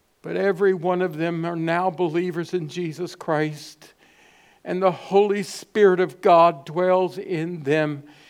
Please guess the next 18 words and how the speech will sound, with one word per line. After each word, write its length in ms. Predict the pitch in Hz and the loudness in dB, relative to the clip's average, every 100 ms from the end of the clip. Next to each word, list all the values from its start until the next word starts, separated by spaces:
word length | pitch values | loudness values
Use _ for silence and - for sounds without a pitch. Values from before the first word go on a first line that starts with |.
| _ | _
And 160 | - 165 | -4 0
I 100 | 175 | 0
wonder, 400 | 175 196 185 190 | 0 -2 0 -2
"How 340 | 156 202 202 | -2 -2 0
do 120 | 190 196 | -2 -6
you 200 | 196 196 | -8 -10
even 420 | 214 185 190 185 | -8 -6 -6 -8
survive?" 720 | - 180 147 165 160 151 143 - - - | -6 -6 2 2 4 0 -6 -18 -20 -14
And 180 | 151 135 | -8 -2
they 160 | 160 | -2
said, 300 | 160 - 170 | 0 0 -2
"We 180 | 147 160 | -2 -6
survive 840 | - - 156 131 175 175 180 180 - | -6 -6 -4 0 2 2 0 -4 -10
because 640 | 143 - 190 190 175 156 | -12 -8 -2 -2 -2 -6
the 140 | 156 127 | -12 -12
grace 640 | 143 160 190 170 - - | -6 0 0 0 -8 -14
of 220 | 147 - | -14 -6
God 400 | 196 165 151 | -4 -4 -6